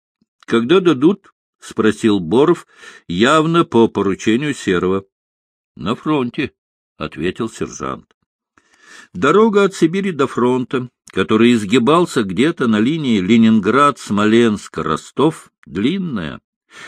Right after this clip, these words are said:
Эшелон останавливался часто, стояли подолгу. Ехали весело, харчей вдоволь, кроме того, что давали в армейском пайке. Кухня, походная в переднем вагоне, на ходу готовила горячую пищу.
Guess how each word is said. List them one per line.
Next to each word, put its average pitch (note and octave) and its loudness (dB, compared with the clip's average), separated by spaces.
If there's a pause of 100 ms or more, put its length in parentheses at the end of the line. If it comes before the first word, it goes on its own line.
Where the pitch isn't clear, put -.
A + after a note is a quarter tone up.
(180)
Эшелон D#3+ 0
останавливался C#3 -2
часто, A2 -2
стояли A2 -2
подолгу. F#2+ -4 (520)
Ехали C#3+ 0
весело, C3 0 (180)
харчей G#3+ -2
вдоволь, F3 2 (320)
кроме E3+ 2
того, E3+ 4
что D#3 0
давали D3+ 0 (220)
в G#2 0
армейском C3 0
пайке. A#2+ 0 (580)
Кухня, A2+ 0
походная F#2+ 0
в - -12
переднем G#2 0
вагоне, F3+ 2
на B2 -2
ходу C3+ -2
готовила G#2+ 0
горячую F#2+ -2
пищу. G3 -4